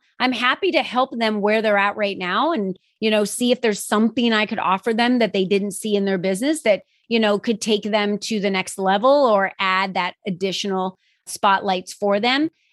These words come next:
And then again, like I told you, I have some videos out there. So we'll connect them with a video for speaking. So how they can really have that superstar magnetic message,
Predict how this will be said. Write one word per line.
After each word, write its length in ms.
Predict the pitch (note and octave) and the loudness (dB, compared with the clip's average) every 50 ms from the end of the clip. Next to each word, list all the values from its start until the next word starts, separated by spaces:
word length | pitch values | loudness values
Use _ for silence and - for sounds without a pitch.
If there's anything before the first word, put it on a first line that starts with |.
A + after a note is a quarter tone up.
| _ - | _ -2
And 220 | B3 B3 B3+ B3 | 0 0 2 4
then 160 | B3 B3 B3 A#3+ | 4 2 2 0
again, 340 | A#3+ B3 A3 B3+ B3 A#3+ A#3 | 0 -2 0 0 0 0 0
like 180 | A#3 A3 G#3+ A3 | -2 -2 -2 -2
I 80 | G#3+ | -2
told 280 | G#3 - A3 A#3 G#3 F#3+ | -2 -2 -4 -4 -2 -2
you, 80 | G#3+ G#3+ | 0 -2
I 80 | G3 | 0
have 160 | G3 G#3+ G3+ | 0 -2 -4
some 220 | F#3 - A3 G#3 F#3 | -4 -4 -4 -2 0
videos 400 | G3+ F#3+ G3+ G3 G3 G3 F#3+ - | 0 0 2 2 0 0 0 0
out 160 | F#3+ F#3+ - | -2 -2 -2
there. 140 | - F#3+ F3+ | -4 -8 -8
So 160 | - - A3+ | -6 -4 -4
we'll 100 | B3 B3+ | -4 -4
connect 400 | B3 - B3+ A3+ G#3+ G#3 G3+ _ | -4 -4 -2 -2 -2 -2 -2 _
them 160 | A3 G#3 G3+ | -4 -2 -2
with 160 | G3+ G3+ F#3 | -2 -2 -2
a 40 | G3 | -2
video 640 | F3 E3 F#3 G3 F#3+ G3+ G3 F#3+ F#3 F3+ F3+ F3+ F3+ _ _ _ _ _ - | -2 0 0 0 0 2 2 2 2 2 0 -2 -4 _ _ _ _ _ 0
for 200 | A#3+ A#3 A#3 A3+ | 2 2 2 0
speaking. 600 | - - - B3+ D4 C#4+ - G#3 D#3+ D3 E3+ - _ _ _ - | -2 -2 -2 -2 -2 -2 -4 -6 -8 -8 -12 -14 _ _ _ -8
So 200 | - A#3 A#3 A#3 | -4 -2 -2 0
how 240 | A3+ A#3 A3+ A3+ | 0 0 0 0
they 160 | A3 A3 A3 A3 | 0 0 -2 -4
can 180 | A3 A3+ G#3+ G3+ | -4 -6 -4 -2
really 260 | G#3 A3 A3 A3+ A3 | 0 0 0 0 -2
have 320 | G#3 G#3+ G#3+ G#3+ G#3 F#3 | -2 -2 -2 -2 -2 -2
that 240 | G3+ F#3+ F#3 F3+ - _ - - _ - | -2 -2 -2 -4 -6 _ -20 -20 _ -6
superstar 680 | - C#4+ C#4 C#4 B3 A3+ - - - A#3+ A3 G#3+ G#3 | -4 -2 -2 0 -2 -4 -4 -2 0 2 4 4 4
magnetic 580 | G#3+ G#3+ G#3 G#3+ G3+ G3+ G#3+ G#3 G#3 G#3 G3+ - | 2 0 0 0 0 0 -2 0 0 -2 -2 -2
message, 680 | G3 G3 G#3 G#3+ - - G#3+ G3+ F#3+ F#3 F3+ E3+ - | -2 -2 -2 -2 -2 -2 -2 0 0 0 -2 -4 -6